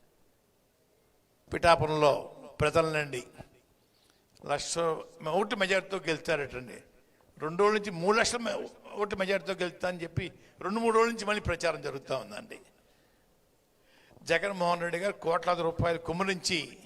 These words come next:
ఓటుకి లక్ష రూపాయలు చొప్పున ఇచ్చి అక్కడ నన్ను ఓడించిన ప్రయత్నం చేస్తున్నారు. అయినా సరే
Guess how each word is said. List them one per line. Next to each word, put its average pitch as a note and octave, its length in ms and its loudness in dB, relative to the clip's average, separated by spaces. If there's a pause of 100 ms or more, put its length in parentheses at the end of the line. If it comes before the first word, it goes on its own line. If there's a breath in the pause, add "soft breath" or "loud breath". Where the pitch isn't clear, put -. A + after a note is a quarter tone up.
(560)
ఓటుకి F#3+ 380 6
లక్ష A3 200 2
రూపాయలు G3+ 260 0
చొప్పున F#3+ 400 2 (600)
ఇచ్చి D#3+ 500 -4 (680)
అక్కడ B2 460 0 (840)
నన్ను C#3 180 0
ఓడించిన D#3+ 380 4
ప్రయత్నం C#3+ 400 -4
చేస్తున్నారు. C#3 640 -4 (360)
అయినా G#3 240 10
సరే C4+ 480 12